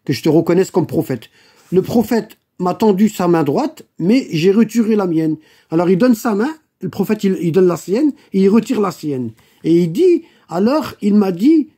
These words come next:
Qu'as-tu, ô Amr ? » Le prophète, il lui dit, « Qu'est-ce que t'as ? Pourquoi tu retires ta main ? » J'ai répondu, « Je voulais imposer, je voudrais imposer mes conditions. »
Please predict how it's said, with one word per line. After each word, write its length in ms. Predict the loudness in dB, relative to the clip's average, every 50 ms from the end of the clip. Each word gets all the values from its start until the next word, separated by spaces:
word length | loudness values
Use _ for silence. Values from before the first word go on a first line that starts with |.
| _ _
Qu'as-tu, 440 | -6 -6 -6 -4 0 2 2 2 4 2
ô 140 | 0 0
Amr ? » 400 | 0 0 -2 -2 -2 -4 -6 -8 _ -6
Le 80 | -6
prophète, 320 | -2 -2 -2 -2 -2 -2 -2
il 80 | -2
lui 80 | -2 -2
dit, « 100 | -2 -2
Qu'est-ce 140 | -2 -2 -2
que 80 | -2 -2
t'as ? 280 | 0 0 0 0 -4 -10 _ _ _
Pourquoi 240 | -4 0 0 0 2
tu 100 | 2 2
retires 360 | 2 2 2 0 -4 -4 -4
ta 120 | -4 -2
main ? » 180 | -2 -2 -2 -6 -10 _ _ _ _
J'ai 160 | _ -2 0 2
répondu, « 640 | 2 2 2 2 2 2 2 4 2 2 2 0 -4 _ _ _ _ _ _ _ _ _ _ _ _ _
Je 200 | -6 -2 0 2
voulais 420 | 2 2 2 4 4 4 2 0 -4
imposer, 420 | -6 -6 -6 -2 0 0 0 0 0
je 140 | -2 -2 0
voudrais 340 | 2 2 2 2 2 0 -2
imposer 440 | -2 -4 -2 2 2 2 2 4 4
mes 140 | 2 2 2
conditions. » 580 | 0 -2 -2 -2 -4 -6 -10 -12 -12 -12 -14